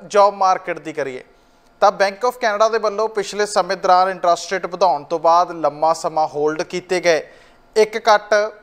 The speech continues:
ਲਗਾਇਆ ਗਿਆ, ਜਿਹਦੇ ਨਾਲ ਹੁਣ ਬੈਂਚਮਾਰਕ ਰੇਟ ਪੌਣੇ ਪੰਜ ਪਰਸੈਂਟ ਦੇ ਉੱਪਰ ਹੈ।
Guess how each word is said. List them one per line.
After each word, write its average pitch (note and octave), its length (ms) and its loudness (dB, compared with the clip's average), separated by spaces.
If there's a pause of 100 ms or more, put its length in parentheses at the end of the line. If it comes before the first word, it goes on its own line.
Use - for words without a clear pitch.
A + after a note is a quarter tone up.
(180)
ਲਗਾਇਆ F3 440 4
ਗਿਆ, G3+ 180 -4
ਜਿਹਦੇ F#3+ 240 -10
ਨਾਲ G#3 180 0
ਹੁਣ G3 160 -6
ਬੈਂਚਮਾਰਕ E3+ 680 -2
ਰੇਟ E3+ 380 -4 (120)
ਪੌਣੇ F3 380 2 (120)
ਪੰਜ F3+ 260 2
ਪਰਸੈਂਟ E3 440 -4
ਦੇ D3+ 120 -2
ਉੱਪਰ C#3 280 -2
ਹੈ। A#2+ 80 -2